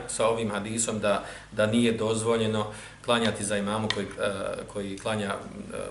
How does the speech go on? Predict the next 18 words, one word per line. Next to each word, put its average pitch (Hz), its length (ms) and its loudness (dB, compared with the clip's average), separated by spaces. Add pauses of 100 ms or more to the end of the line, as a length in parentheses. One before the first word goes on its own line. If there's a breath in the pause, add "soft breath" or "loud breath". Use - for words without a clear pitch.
(120)
po - 100 -4
hanefijskom 107 560 -4
mezhebu 101 380 -4 (100)
akšam 98 320 -6
namaz, 113 460 0 (480 loud breath)
odnosno 127 600 6 (160)
kako 143 320 8
da 117 120 4
postupi 123 840 4
kada 107 200 2
već 113 240 2
klanja. 120 440 4 (160)
Vi 123 60 0
znate 123 280 2
do 107 100 -2
prakse 113 340 0
da 95 140 -4
su, 101 180 -6